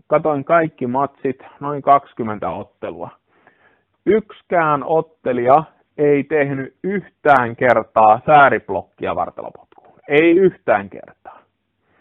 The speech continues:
Alapotkuihin ne teki, ää, jotkut teki paljonkin alapotkuja ja niitä, niitä sitten blokkailtiin. Mut, ää, vartalopotkuja ne ei tosiaan ota sääriblokilla ollenkaan. Ja tää on tietenkin aika iso ero esimerkiksi thaimaalaisiin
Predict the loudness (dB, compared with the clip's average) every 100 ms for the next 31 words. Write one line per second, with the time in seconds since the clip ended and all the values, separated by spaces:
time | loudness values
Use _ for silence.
0 | _ _ 0 4 4 2 -2 -6 -4 -2
1 | -4 0 0 0 -2 -2 -14 -20 _ -4
2 | -2 -2 -4 -2 -2 -4 -8 -6 0 0
3 | 0 0 2 4 2 -2 -8 -4 0 0
4 | -2 -2 -4 -4 -6 -6 -8 -4 -4 -4
5 | -4 -6 -8 -18 _ -20 -20 -20 -20 -14
6 | -14 -14 _ 2 4 4 0 -2 -2 0
7 | -2 -4 -4 -8 -4 -2 -2 -4 -4 -2
8 | -4 -2 -4 -2 -4 0 2 2 0 -10
9 | -12 -12 -10 -10 -10 -14 -20 -20 -20 _
10 | _ _ -2 0 0 -2 -2 0 -2 -4
11 | 0 0 0 -4 -2 -2 0 -4 -4 _
12 | _ _ _ -10 -10 -6 -2 -2 -2 0
13 | -2 -2 -6 -6